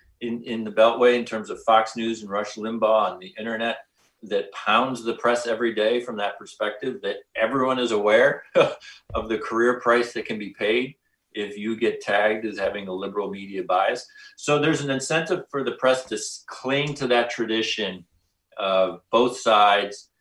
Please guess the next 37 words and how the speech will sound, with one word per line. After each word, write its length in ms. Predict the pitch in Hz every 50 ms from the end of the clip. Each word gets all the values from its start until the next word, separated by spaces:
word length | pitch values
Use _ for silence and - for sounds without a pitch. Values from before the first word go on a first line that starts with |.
| _ _ _
Let's 300 | - 101 123 131 127 -
cover 220 | - 135 127 123 123
the 80 | 117
process. 720 | 110 - - 107 104 104 101 - - 104 101 98 - - - -
Let's 360 | 110 98 110 120 127 127 - -
pretend 680 | - 135 120 - - - 123 117 120 120 120 123 120 - -
everyone 560 | 120 110 110 117 117 113 110 110 110 107 107 -
is 180 | - 104 95 95
a 80 | 95 87
good 260 | - - 113 104 -
faith 380 | - - 104 104 101 101 -
player. 540 | - - 104 107 117 117 107 98 90 85 - - _ _ _ _ _ _ _ _ _ _
That 200 | 104 107 113 -
just 260 | - 135 110 - -
does 180 | - 104 104 104
not 260 | 110 110 113 110 -
represent 580 | 123 113 - - 107 98 95 101 104 107 - -
the 80 | -
Republican 560 | 196 190 180 - 202 98 98 101 202 - 92
Party 320 | - - 101 101 104 110 113
today. 400 | - - 117 113 117 117 117 113
I 120 | 110 101
mean, 180 | 98 98 95 95
if 100 | 90 -
that 240 | - 107 113 113 -
insurrection 920 | 120 113 - - 101 95 95 98 113 110 - - - 107 98 95 92 90 _ _ _
didn't, 240 | 104 101 101 101 - _ _ _ _
didn't 220 | 101 101 104 104
prove 400 | - - - - 143 170 185 -
that, 420 | - 95 90 90 87 85 - - - _ _ _ _ _ _ _ _ _ -
uh, 280 | 92 95 92 92 92
then 180 | 90 98 98 98
people 320 | - 123 120 123 123 110
just 260 | 98 - 110 104 - 104
aren't 200 | 101 95 87 -
paying 340 | 110 101 98 98 95 90
attention. 580 | 87 85 - 107 120 143 143 - - 82 76 -